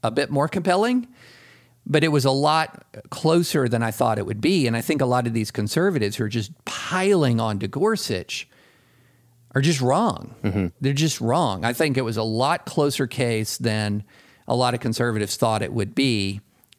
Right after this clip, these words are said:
Speaker 1: And the lawyers for the plaintiffs were a lot, were,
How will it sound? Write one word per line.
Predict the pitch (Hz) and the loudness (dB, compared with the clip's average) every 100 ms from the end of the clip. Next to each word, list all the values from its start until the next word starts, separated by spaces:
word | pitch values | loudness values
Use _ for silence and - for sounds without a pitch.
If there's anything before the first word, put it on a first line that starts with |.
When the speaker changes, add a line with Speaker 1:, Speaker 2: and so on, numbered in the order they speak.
| - | -4
Speaker 1:
And | 117 113 | -2 0
the | 110 107 - | 0 -2 -4
lawyers | 113 127 156 143 120 113 - | 0 2 2 2 0 -2 -4
for | - 123 117 110 104 107 | -4 -2 0 0 0 -4
the | 110 | -6
plaintiffs | - 143 135 107 - | -2 0 0 -2 -4
were | 110 107 | -4 -2
a | 104 | -2
lot, | 110 123 120 - - | 0 0 -2 -6 -4
were, | 113 113 | -2 -2